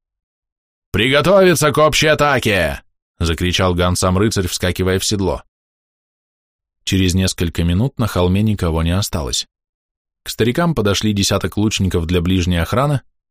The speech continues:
остальных увёл Вишневский. Старый друг Красного Дракона встрепенулся в своём кресле, просыпаясь. Долго смотрел перед собой, приходя в себя, моргал, а потом кивнул в сторону далёкого боя, спрашивая:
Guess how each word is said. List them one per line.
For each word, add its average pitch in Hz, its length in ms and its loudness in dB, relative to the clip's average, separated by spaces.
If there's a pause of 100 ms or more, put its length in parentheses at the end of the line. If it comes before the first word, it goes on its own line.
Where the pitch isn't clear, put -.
(100)
остальных 113 520 0
увёл 90 280 2
Вишневский. 92 680 -4 (1300)
Старый 127 380 2
друг 127 260 0
Красного 123 480 2
Дракона 151 440 2
встрепенулся 143 680 0
в 120 60 -2
своём 123 300 2
кресле, 131 400 0
просыпаясь. 90 720 -4 (1200)
Долго 98 340 2
смотрел 107 440 0
перед 98 260 -2
собой, 90 300 0
приходя 95 420 -2
в - 60 -2
себя, 71 280 -6 (220)
моргал, 92 500 0 (800)
а 214 120 0
потом 202 340 2
кивнул 160 420 2
в 123 60 -4
сторону 143 320 2
далёкого 123 460 4
боя, 151 280 2
спрашивая: 120 720 0